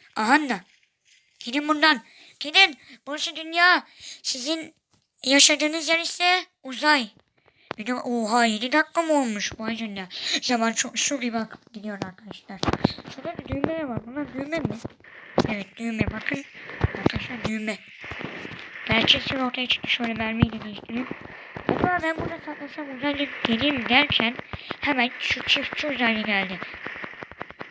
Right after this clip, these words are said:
Git. Git. Ölmek istemiyorum. Yaşamak için daha çok gencim.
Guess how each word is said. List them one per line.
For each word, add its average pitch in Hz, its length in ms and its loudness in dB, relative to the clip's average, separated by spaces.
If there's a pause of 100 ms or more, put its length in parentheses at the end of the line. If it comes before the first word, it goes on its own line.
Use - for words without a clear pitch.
(180)
Git. 226 500 2 (580)
Git. 233 500 4
Ölmek 220 280 -4
istemiyorum. 247 640 0 (1040)
Yaşamak 233 400 0
için 240 240 -6
daha 240 180 4
çok - 260 -2
gencim. 202 420 -4